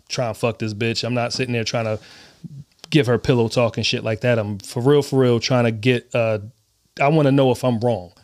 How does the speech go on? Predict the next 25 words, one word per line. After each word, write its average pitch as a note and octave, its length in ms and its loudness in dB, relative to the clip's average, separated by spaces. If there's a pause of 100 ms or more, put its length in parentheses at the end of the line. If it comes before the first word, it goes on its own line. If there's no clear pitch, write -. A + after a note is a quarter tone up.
(440)
because B2 400 2
when C3 180 2
it A2+ 80 0
comes C3 260 2
to C#3 100 0
you, B2 360 4
I A#2+ 80 -2
always A2 380 -4
feel G2+ 200 -6
wrong. F#2 220 -14 (140)
That's B2 200 -2
one A2+ 160 -2
response. G2 520 -12 (800)
Other D#3 180 4
response B2 480 2
is, G#2+ 380 -2 (1080)
um, A2+ 420 2 (1800)
you C#3 220 -2
never, F3 240 2
you D3 140 -2
know, E3+ 160 0
you, D3 220 -4
you, D#3 300 -4
you D#3 220 0
wrong C#3+ 380 -4